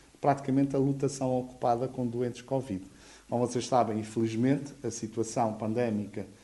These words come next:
evoluiu de forma favorável. Nós, neste momento,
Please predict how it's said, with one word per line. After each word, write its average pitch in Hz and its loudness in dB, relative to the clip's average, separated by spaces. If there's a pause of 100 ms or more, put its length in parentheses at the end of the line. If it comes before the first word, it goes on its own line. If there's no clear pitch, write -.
(260)
evoluiu 117 2 (100)
de 107 -10
forma 104 0 (200)
favorável. 127 2 (440)
Nós, 127 4
neste 123 -2
momento, 135 4